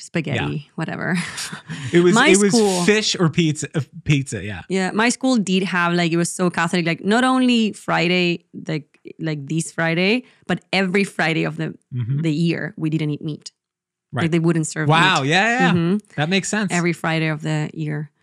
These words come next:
Speaker 1: 'Cause we would eat there in the cafeteria. So they didn't have anything. It was either pizza or spaghettis. And that was it. Like,
Speaker 2: Yeah,
Speaker 1: it's
Speaker 2: that's,
Speaker 1: Fridays.
Speaker 2: it's, it's fu-, I grew up in a Catholic school and,
Speaker 1: Yeah.
Speaker 2: and that was, uh,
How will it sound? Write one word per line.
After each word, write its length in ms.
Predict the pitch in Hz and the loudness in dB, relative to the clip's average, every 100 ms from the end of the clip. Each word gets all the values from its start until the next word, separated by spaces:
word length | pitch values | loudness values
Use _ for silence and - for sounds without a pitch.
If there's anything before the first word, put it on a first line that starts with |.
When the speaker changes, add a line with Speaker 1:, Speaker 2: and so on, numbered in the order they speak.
| _ _ - | _ _ -6
Speaker 1:
'Cause 160 | 170 - | -4 -2
we 60 | |
would 120 | 156 143 | -2 -2
eat 140 | - | -6
there 220 | 151 - | -6 -6
in 200 | 175 160 | -6 -6
the 180 | 151 - - | -6 -8 -8
cafeteria. 600 | 160 156 - 156 - 175 | -10 -10 -10 -8 -8 -8
So 160 | 160 | -6
they 100 | 156 | -6
didn't 180 | 151 156 | -4 -6
have 160 | 147 - | -6 -8
anything. 340 | 170 - 156 | -8 -6 -4
It 20 | |
was 140 | 156 160 | -4 -2
either 160 | 160 | -4
pizza 460 | 156 196 - 208 196 | -4 -6 -4 -2 0
or 100 | 160 | -2
spaghettis. 640 | - 151 139 135 151 - | -4 -8 -8 -8 -10 -10
And 140 | 147 147 | -10 -8
that 120 | - | -8
was 140 | 151 | -10
it. 260 | - - - - | -8 -10 -12 -16
Like, 180 | - 190 _ _ _ _ 143 | -14 -14 _ _ _ _ 0
Speaker 2:
Yeah, 160 | 190 | 0
Speaker 1:
it's 180 | 202 - | -2 -8
Speaker 2:
that's, 360 | 160 160 - - | -4 -4 -4 -6
Speaker 1:
Fridays. 300 | 165 165 - | -4 -2 -2
Speaker 2:
it's, 0 | |
it's 260 | 147 156 139 | -4 -6 -8
fu-, 460 | - 98 135 135 - 143 | -6 -6 -8 -14 -6 -2
I 40 | |
grew 200 | 156 165 | 0 0
up 80 | 160 | 2
in 80 | 151 | -2
a 60 | |
Catholic 420 | 143 151 131 135 - _ | -2 -2 -2 -6 -6 _
school 520 | - - 135 120 120 120 | -10 -2 -2 0 -2 -2
and, 200 | 110 - | -4 -6
Speaker 1:
Yeah. 320 | 156 147 151 | -4 -2 -4
Speaker 2:
and 340 | 151 131 120 | -4 -4 -4
that 360 | 107 107 127 110 | -6 -2 -2 0
was, 260 | 139 120 120 | 0 0 -2
uh, 220 | 110 | -2